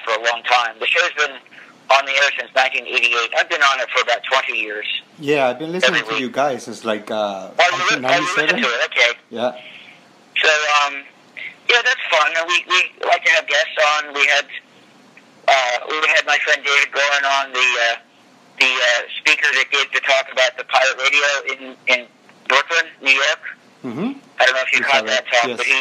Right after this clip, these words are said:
Speaker 1: he came on, he came on the radio before, on Off the Hook, the, the Wednesday before Hope, and, uh, or the, the week before Hope, and, uh, we got a lot of good listener feedback from that, 'cause it's just amazing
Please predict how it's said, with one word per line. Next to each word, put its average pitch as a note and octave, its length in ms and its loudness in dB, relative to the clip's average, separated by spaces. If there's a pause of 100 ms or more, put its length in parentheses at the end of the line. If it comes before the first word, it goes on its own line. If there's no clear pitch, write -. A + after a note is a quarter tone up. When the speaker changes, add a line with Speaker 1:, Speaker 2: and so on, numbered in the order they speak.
Speaker 1:
he D3+ 300 0
came D#3 160 0
on, C#3+ 240 0
he D3+ 140 -6
came E3 180 -4
on D3+ 160 4
the C#3+ 80 0
radio C#3+ 340 0
before, C3+ 320 -2 (140)
on C3+ 100 0
Off C3 360 0
the B2+ 120 -6
Hook, C#3 200 -2
the, A2+ 80 -10 (580)
the A#2+ 100 0
Wednesday C3 460 0
before B2 320 0 (160)
Hope, B2+ 160 0 (640)
and, B2+ 240 4
uh, A#2 720 -2
or - 100 4
the, G#2+ 60 -8 (320)
the A#2 80 2
week C3 140 -4
before A2+ 420 0
Hope, A2 80 -12 (480)
and, C3+ 180 2
uh, A#2+ 320 0 (640)
we C#3+ 100 -2
got D3+ 160 2
a C3 80 -2
lot C3+ 160 2
of B2+ 80 -6
good C3 160 -2 (240)
listener B2 360 0 (220)
feedback A#2 460 0
from A2+ 100 -8
that, A2 240 0
'cause A#2+ 180 -4
it's A2+ 140 -6
just D#3 160 -2
amazing C3 440 0